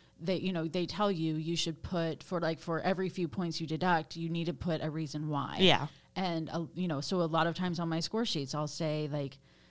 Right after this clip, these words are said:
Speaker 1: "This, you're, you're using the wrong hop in this," or this, "I get some acetaldehyde, I get
Speaker 2: Mm-hmm.
Speaker 1: acetone.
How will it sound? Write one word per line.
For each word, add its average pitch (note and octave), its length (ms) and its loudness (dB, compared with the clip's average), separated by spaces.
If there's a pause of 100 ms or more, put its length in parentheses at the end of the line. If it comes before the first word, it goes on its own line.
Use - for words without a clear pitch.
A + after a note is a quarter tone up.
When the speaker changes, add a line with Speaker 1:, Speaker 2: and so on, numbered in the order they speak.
Speaker 1:
"This, F#3 760 -2
you're, F3 240 -2
you're E3+ 240 -4
using F3 340 2
the D#3+ 80 2
wrong C#3+ 240 0
hop B2+ 320 -4 (160)
in D3+ 200 -2
this," - 360 -10
or C#3+ 540 -4
this, D3+ 420 -2
"I D#3 80 0
get C#3+ 220 -4
some D3 220 -2
acetaldehyde, C#3+ 1000 0
I D3 80 -4
get C#3 160 -6
Speaker 2:
Mm-hmm. F3+ 160 2
Speaker 1:
acetone. C#3+ 680 0